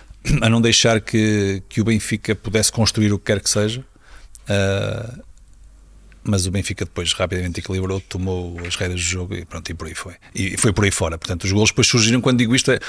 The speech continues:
tu podias ir para o intervalo zero a zero, apesar de teres oportunidades, o jogo podia ser diferente na segunda parte. Não o foi, porque aquele golo que surge aos quarenta e cinco mais dois, não estou em erro, e depois rapidamente na segunda parte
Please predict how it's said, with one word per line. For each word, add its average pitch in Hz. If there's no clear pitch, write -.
tu -
podias 123
ir 120
para 127
o -
intervalo 113
zero 110
a 110
zero, 120
apesar 110
de 101
teres 101
oportunidades, 110
o 131
jogo 107
podia 117
ser 113
diferente 107
na 107
segunda 104
parte. 82
Não 107
o 104
foi, 110
porque -
aquele 107
golo 104
que -
surge 95
aos 85
quarenta 92
e 90
cinco 95
mais 92
dois, 98
não -
estou -
em 98
erro, 101
e 107
depois 110
rapidamente 117
na 107
segunda 107
parte 92